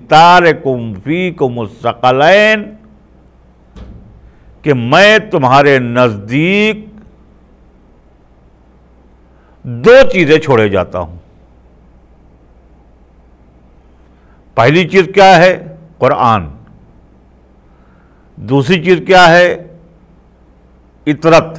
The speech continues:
किसकी? रसूल इस्लाम सल्लल्लाहु अलैहि वसल्लम ने फरमाया कि मैं अपनी इतरत और कुरान छोड़े जाता हूं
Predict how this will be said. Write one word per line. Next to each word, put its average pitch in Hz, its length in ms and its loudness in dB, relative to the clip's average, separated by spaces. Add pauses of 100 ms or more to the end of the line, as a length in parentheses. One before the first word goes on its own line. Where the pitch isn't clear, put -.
(1700)
किसकी? 196 400 0
रसूल 156 320 0
इस्लाम 147 480 2
सल्लल्लाहु 143 260 -2
अलैहि 120 100 -4
वसल्लम 160 200 -4
ने 151 80 -2
फरमाया 127 420 0
कि 156 200 -6
मैं 170 440 -2 (380)
अपनी 180 360 -6 (200)
इतरत 196 460 0
और 185 240 0
कुरान 143 380 0
छोड़े 95 300 -8
जाता 87 280 -10
हूं 87 160 -16